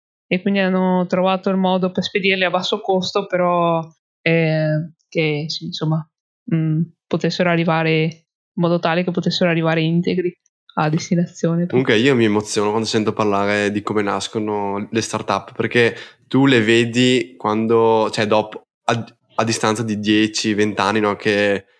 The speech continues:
Speaker 2: dici, "Ma come hanno fatto a diventare, cioè, così", no? Tipo adesso apri Netflix e ti pare normale, no? Dai per scontato.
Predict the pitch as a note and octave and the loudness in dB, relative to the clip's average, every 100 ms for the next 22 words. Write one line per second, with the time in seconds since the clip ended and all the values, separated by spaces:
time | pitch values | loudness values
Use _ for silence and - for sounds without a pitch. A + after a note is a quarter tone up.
0 | _ - A2 - G#2+ - A#2 B2+ B2+ A#2+ | _ -8 -6 -2 -2 0 0 0 0 -4
1 | D3 - G#2 G2+ G2+ G2 G2 G2+ G2 - | -4 -2 -2 0 -2 -2 -2 -2 -4 -4
2 | G2 F#2 F#2 - G2+ G2+ G2 F#2+ F#2+ - | -4 -4 -8 -6 -4 0 0 0 -2 -2
3 | G#2+ G2+ - G#2+ G#2 - G#2 - A2+ G#2 | 0 0 0 -2 -2 -2 -2 0 0 0
4 | F#2+ - A2+ - A#2 G#2+ - - G#2 G#2+ | -2 -4 -2 0 2 2 0 -2 0 2
5 | G#2+ A2+ A2 G2+ A#2 A#2 G#2 G#2 G#2 G2+ | 2 2 2 2 4 2 2 0 0 -2
6 | G#2 - G#2 G2 G#2 G#2+ A#2 G#2 | -2 -8 -6 -2 -2 0 0 0